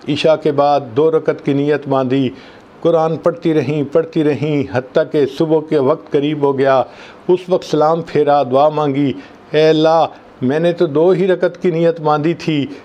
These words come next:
تیری راتیں کتنی چھوٹی ہیں کہ دو رکعت میں تیری ساری رات ختم ہو گئی۔" ان کو راتوں کے چھوٹا ہونے کا شکوہ ہوتا تھا۔ آج ہمارے پاس اتنی لمبی راتیں ہوتی ہیں۔ کتنی عورتیں ہیں جو اٹھ کر تہجد کے چند نفل پڑھ لیں،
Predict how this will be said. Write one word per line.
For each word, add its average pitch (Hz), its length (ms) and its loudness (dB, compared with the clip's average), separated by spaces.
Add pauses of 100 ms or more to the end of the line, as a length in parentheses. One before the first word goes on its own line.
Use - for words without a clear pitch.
(160)
تیری 170 300 2
راتیں 156 380 2
کتنی 185 380 -2
چھوٹی 185 440 -2
ہیں 170 240 0
کہ 165 160 -2
دو 151 220 2
رکعت 160 340 -2
میں 170 120 0
تیری 151 320 0
ساری 139 400 0
رات 139 300 2
ختم 165 360 -2
ہو 147 200 0
گئی۔" 139 280 2 (380)
ان 190 160 2
کو 196 160 2
راتوں 151 400 0
کے 180 120 -2
چھوٹا 190 440 -2
ہونے 190 240 0
کا 170 140 0
شکوہ 170 340 0
ہوتا 160 320 2
تھا۔ 151 280 0 (440)
آج 160 320 2
ہمارے 147 320 0
پاس 151 320 2
اتنی 151 260 -4
لمبی 143 360 0
راتیں 143 320 0
ہوتی 139 360 -2
ہیں۔ 139 260 -2 (500)
کتنی 196 320 0
عورتیں 165 340 2
ہیں 151 240 0
جو 151 200 2
اٹھ 151 160 -4
کر 160 120 2
تہجد 143 540 -4
کے 151 80 0
چند 151 320 -2
نفل 143 240 0
پڑھ 143 240 0
لیں، 139 260 0